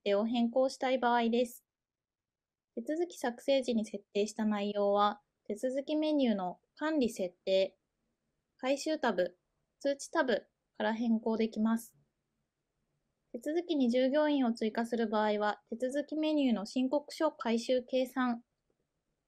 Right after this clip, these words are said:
の右上にある従業員追加、こちらから追加をしてください。年末調整までの間に新しく従業員が入社した場合などは、こちらから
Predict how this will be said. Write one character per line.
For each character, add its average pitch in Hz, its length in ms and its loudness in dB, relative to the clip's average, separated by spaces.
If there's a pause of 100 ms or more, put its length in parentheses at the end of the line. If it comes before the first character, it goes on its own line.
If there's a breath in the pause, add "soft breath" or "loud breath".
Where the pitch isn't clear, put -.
(560)
の 277 220 -6
右 233 320 4
上 269 180 4
に 277 160 2
あ 269 100 4
る 226 240 0 (200)
従 269 200 0
業 311 200 2
員 226 260 0
追 190 220 -6
加、 - 260 -4 (540)
こ 247 100 -10
ち 277 120 -2
ら 294 100 2
か 311 100 0
ら 302 140 4
追 302 220 -2
加 294 140 4
を 294 60 4
し 285 80 -6
て 285 120 -2
く 285 100 -2
だ 269 120 0
さ 277 180 2
い。 - 140 -4 (1400)
年 269 120 0 (180)
末 - 120 -12
調 370 180 2
整 349 180 0
ま 277 140 4
で 226 120 4
の 208 120 2
間 202 240 -2
に 202 100 -6
新 240 340 0
し - 80 -16
く 269 140 -2
従 220 240 0
業 226 140 0
員 226 140 4
が 196 120 -4
入 190 180 -4
社 202 140 -6
し - 60 -14
た 202 140 -4
場 196 140 0
合 196 140 2
な 202 140 -4
ど 185 100 -2
は、 170 220 -2 (360)
こ 240 60 -8
ち 262 100 -2
ら 285 120 2
か 269 140 2
ら 262 180 2